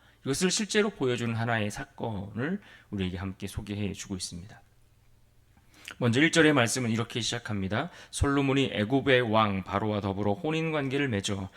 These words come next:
그의 딸을 맞이하고 다윗 성에 데려다가 두고 자기의 왕궁과 여호와의 성전과 예루살렘 주위의 성의 공사가 끝나기를 기다리니라." 일 절은 지금 솔로몬이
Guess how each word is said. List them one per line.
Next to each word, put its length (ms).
그의 200
딸을 220
맞이하고 560
다윗 320
성에 360
데려다가 600
두고 400
자기의 400
왕궁과 760
여호와의 360
성전과 680
예루살렘 480
주위의 400
성의 420
공사가 480
끝나기를 720
기다리니라." 640
일 80
절은 220
지금 200
솔로몬이 840